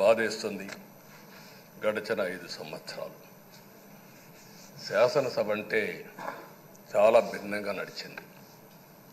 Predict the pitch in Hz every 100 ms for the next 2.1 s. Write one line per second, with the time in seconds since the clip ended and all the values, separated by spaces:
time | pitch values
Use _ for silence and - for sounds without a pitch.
0 | - - - 120 131 160 165 147 131 135
1 | 131 127 120 - 107 107 123 - 104 110
2 | 98